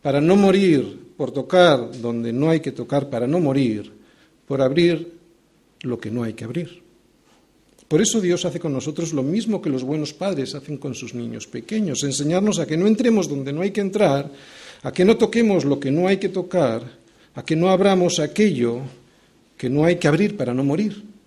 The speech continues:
Pues esta misericordia es a la que la mayoría de los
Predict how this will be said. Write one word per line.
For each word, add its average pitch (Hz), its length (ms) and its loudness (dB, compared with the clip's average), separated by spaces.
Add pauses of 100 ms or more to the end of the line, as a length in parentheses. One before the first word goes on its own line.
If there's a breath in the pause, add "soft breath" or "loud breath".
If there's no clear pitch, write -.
(1900)
Pues 151 160 -2
esta 214 200 0
misericordia 143 640 -2
es 139 100 -4
a 143 40 -6
la 123 120 -4
que 117 100 -10
la 117 80 -6
mayoría 135 340 -2
de 147 100 0
los 127 260 -8